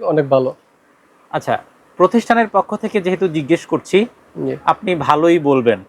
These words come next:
Speaker 2: খুব
Speaker 1: না,
Speaker 2: স্বাভাবিক,
Speaker 1: না।
Speaker 2: কাস্টমাররা ভালোই বলে।
Speaker 1: <laughs> হুম।
Speaker 2: কিন্তু আমরা এটা চাই না, আমরা চাই আপনি রিয়েলটা বলেন।
Speaker 1: না, রিয়েলটাই, আমি রিয়েলটাই বলছি আর কি, আমার মনের বিশ্বাস যেটা আর কি, যেহেতু আমি যেগুলো লইছি, আ-, আমি তো বাড়তি বলে আমার কোনো লাভ নাই এখানে।
Speaker 2: আচ্ছা,
Speaker 1: ঠিক না?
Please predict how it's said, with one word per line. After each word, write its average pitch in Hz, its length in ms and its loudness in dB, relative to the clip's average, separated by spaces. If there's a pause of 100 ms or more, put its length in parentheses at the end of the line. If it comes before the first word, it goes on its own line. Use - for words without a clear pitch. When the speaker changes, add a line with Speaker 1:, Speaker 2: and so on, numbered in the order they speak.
Speaker 2:
খুব 160 140 -6
Speaker 1:
না, 156 40 2
Speaker 2:
স্বাভাবিক, 170 360 4
Speaker 1:
না। 156 60 4
Speaker 2:
কাস্টমাররা 180 400 4
ভালোই 151 300 2
বলে। 127 220 2
Speaker 1:
<laughs> - 40 -4
হুম। 175 160 2
Speaker 2:
কিন্তু 151 160 2
আমরা 180 200 2
এটা 202 140 2
চাই 143 200 0
না, 123 140 2
আমরা 143 200 2
চাই 170 360 2 (220)
আপনি 147 240 -4
রিয়েলটা 165 480 4
বলেন। 104 240 -2 (320)
Speaker 1:
না, 196 220 6
রিয়েলটাই, 196 420 4
আমি 175 200 2
রিয়েলটাই 214 320 6
বলছি 240 220 4
আর 208 80 4
কি, 220 80 4
আমার 214 260 4
মনের 233 300 6
বিশ্বাস 202 420 4
যেটা 160 240 0
আর 135 100 2
কি, 165 140 -8 (800)
যেহেতু 190 240 6
আমি 202 160 6
যেগুলো 214 340 6
লইছি, 214 360 4 (540)
আ-, 185 260 6
আমি 202 140 2
তো 220 140 4
বাড়তি 226 320 2
বলে 214 180 6
আমার 208 180 4
কোনো 214 240 4
লাভ 156 200 6
নাই 156 220 4
এখানে। 135 320 -2 (840)
Speaker 2:
আচ্ছা, 139 180 -6
Speaker 1:
ঠিক 196 120 6
না? 214 140 8